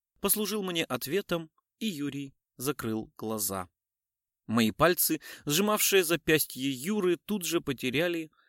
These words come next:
слабую нить его пульса. Ещё пару минут я, не шевелясь, сидела рядом с барменом. Затем почти механически вытащила из карманов джинсов его сотовый и, набрав ноль два,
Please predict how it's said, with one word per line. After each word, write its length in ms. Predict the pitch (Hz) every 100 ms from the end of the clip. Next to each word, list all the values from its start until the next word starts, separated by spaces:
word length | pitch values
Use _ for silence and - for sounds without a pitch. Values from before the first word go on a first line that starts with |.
| -
слабую 480 | - 226 185 196 151
нить 300 | 139 - - _
его 480 | 117 127 104 104 - _ _ _ _ -
пульса. 480 | 110 95 - 87 _ _ _ _ _ _ _ _ _ _ _ _ _
Ещё 380 | 113 208 226 240
пару 300 | 208 196 190
минут 400 | 185 196 220 143
я, 220 | 139 175
не 120 | 175
шевелясь, 680 | 160 139 135 139 151 185 -
сидела 420 | - 170 185 208 170
рядом 320 | 151 151 147
с 60 |
барменом. 680 | 113 120 110 101 98 95 104 _ - -
Затем 420 | 104 107 170 185 - -
почти 340 | 170 - 220
механически 600 | 202 185 180 202 - -
вытащила 500 | 156 196 190 - 160
из 200 | 143 135
карманов 500 | - 139 135 131 113
джинсов 460 | 107 160 185 165 135
его 200 | 113 104
сотовый 500 | - 180 175 151 143 - -
и, 80 | 214
набрав 460 | 202 190 175 185 139
ноль 260 | 139 131
два, 340 | 120 123 180